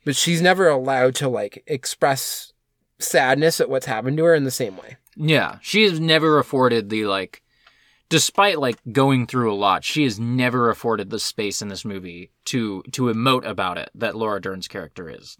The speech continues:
Speaker 1: Yeah.
Speaker 2: You know?
Speaker 1: Yeah,
Speaker 2: Um,
Speaker 1: the, the most that we can kind of get at the end is just the, the turn in her face of, with the, the song still, like, haunting her.
Speaker 2: Mm-hmm.
Speaker 1: Uh, even though she has come to a better, I mean, her husband's
Speaker 2: Yes.
Speaker 1: dead, but she
Speaker 2: Her
Speaker 1: has her child back.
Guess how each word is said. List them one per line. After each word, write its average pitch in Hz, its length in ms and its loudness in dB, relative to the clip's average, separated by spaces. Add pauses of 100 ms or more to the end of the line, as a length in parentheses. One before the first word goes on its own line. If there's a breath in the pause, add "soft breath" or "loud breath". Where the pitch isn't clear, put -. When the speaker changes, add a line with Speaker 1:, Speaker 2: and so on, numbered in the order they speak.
(160)
Speaker 1:
Yeah. 143 200 0
Speaker 2:
You 113 60 0
know? 104 280 -6 (760)
Speaker 1:
Yeah, 123 320 4
Speaker 2:
Um, 123 80 0
Speaker 1:
the, 135 80 2 (140)
the 175 120 4
most 185 380 4
that 170 80 0
we 165 60 -2
can 160 160 0
kind 156 140 2
of 147 80 0
get 147 140 4
at 131 100 2
the 139 140 -10
end 135 260 0
is 123 140 0
just 120 240 -4
the, 123 300 2
the 135 120 -2
turn 156 300 0
in 147 100 0
her 131 140 0
face 110 380 -2
of, 107 180 -10 (320 loud breath)
with 143 180 0
the, 131 260 6
the 139 120 2
song 139 420 2
still, 107 320 -4
like, 104 160 -6
haunting 98 440 -10
her. - 260 -20
Speaker 2:
Mm-hmm. 107 360 -4 (160)
Speaker 1:
Uh, 127 300 0
even 175 240 2
though 160 320 6 (320 loud breath)
she 208 220 4
has 214 260 4
come 180 220 -2
to 156 160 4
a 139 40 0
better, 123 520 2 (100)
I 160 80 0
mean, 139 160 2
her 135 140 4
husband's 143 420 0
Speaker 2:
Yes. 214 260 0
Speaker 1:
dead, 120 100 -12 (120)
but 147 220 2
she 185 120 0
Speaker 2:
Her 180 40 6
Speaker 1:
has 208 160 6
her 165 100 0
child 151 380 2
back. 92 260 -12